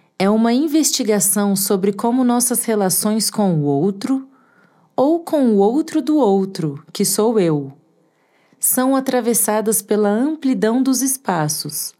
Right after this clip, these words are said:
pelos contrastes que Brasília incorpora, por suas deformações.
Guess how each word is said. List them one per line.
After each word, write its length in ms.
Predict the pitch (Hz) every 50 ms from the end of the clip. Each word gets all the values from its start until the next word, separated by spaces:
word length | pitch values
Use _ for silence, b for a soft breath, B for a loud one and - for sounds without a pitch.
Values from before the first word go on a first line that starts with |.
| b b b b b b b b b b b _ -
pelos 260 | 202 196 190 202 -
contrastes 800 | - - 196 185 175 - 190 196 226 220 - - - 220 - -
que 100 | - 220
Brasília 480 | 190 196 196 190 165 190 226 233 269
incorpora, 840 | 254 240 - 233 214 165 - - 170 156 156 160 165 180 196 196 196 196 B B B B B B B
por 200 | - 226 - -
suas 340 | - - - 214 208 233 220
deformações. 1200 | - 208 208 208 - 214 208 202 220 226 233 - - - 175 151 139 131 135 135 - - - - -